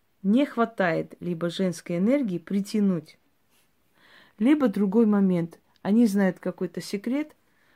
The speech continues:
что-то они начитывают, что-то им сказали, может,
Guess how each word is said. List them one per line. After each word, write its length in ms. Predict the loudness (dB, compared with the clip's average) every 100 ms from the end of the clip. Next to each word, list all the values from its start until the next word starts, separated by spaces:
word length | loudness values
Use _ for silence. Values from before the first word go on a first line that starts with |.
| _ _
что-то 520 | -12 -8 -2 -2 0
они 220 | -2 0 0
начитывают, 600 | -2 -2 -6 -4 -4 -4
что-то 360 | -4 -4 -2
им 100 | -4
сказали, 460 | -6 -6 -4 -2 -2
может, 260 | -2 -4